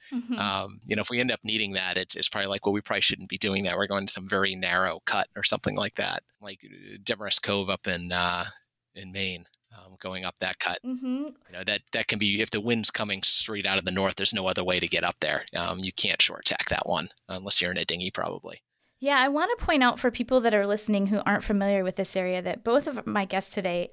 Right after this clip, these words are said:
Speaker 1: are, have sailed in Maine. And so they're sailing engineless, and they're sailing in one of the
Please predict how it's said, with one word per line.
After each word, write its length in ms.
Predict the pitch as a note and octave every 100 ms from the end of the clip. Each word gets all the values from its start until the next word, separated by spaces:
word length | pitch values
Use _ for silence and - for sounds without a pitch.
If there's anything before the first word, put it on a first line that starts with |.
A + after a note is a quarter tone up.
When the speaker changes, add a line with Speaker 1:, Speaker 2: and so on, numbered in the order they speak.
| -
Speaker 1:
are, 180 | G3 -
have 160 | G3 G3+
sailed 240 | A3+ G#3+
in 120 | G3
Maine. 320 | F#3+ F#3 E3 D#3+
And 160 | F#3+
so 300 | - F#3+ F#3 - - -
they're 100 | G#3
sailing 400 | G#3 C#4 C#4+ B3+
engineless, 560 | A3 A3 A3 G3+ F#3 -
and 160 | G3+
they're 80 | F#3+
sailing 520 | F#3+ G#3+ G3+ G3+ G3
in 420 | - G3 F#3+ F3+ F3+ - - -
one 280 | G3 G#3+ A3
of 160 | G3+ F#3
the 320 | F#3+ F3+